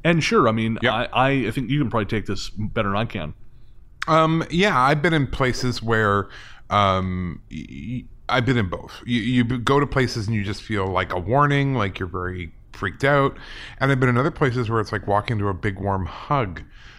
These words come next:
Speaker 2: Um, and those are actually harder to detect. It's, it's, um, because we don't have the same sort of attuned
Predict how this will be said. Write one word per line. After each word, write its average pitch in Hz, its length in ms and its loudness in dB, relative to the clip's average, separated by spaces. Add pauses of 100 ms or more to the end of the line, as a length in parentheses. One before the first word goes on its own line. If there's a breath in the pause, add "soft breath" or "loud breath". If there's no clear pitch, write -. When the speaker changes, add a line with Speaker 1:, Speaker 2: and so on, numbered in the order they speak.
(100)
Speaker 2:
Um, 110 680 2 (100)
and 117 180 4
those 190 220 2
are 233 100 0
actually 143 340 0
harder 123 300 0
to 120 140 -8
detect. - 840 -8 (160)
It's, - 340 -4
it's, 117 380 -6
um, 113 400 2 (1000 loud breath)
because 135 260 0
we 143 80 4
don't 135 160 4
have 117 100 0
the 117 80 -2
same 117 360 0
sort 110 180 0
of 95 60 2
attuned 120 720 -2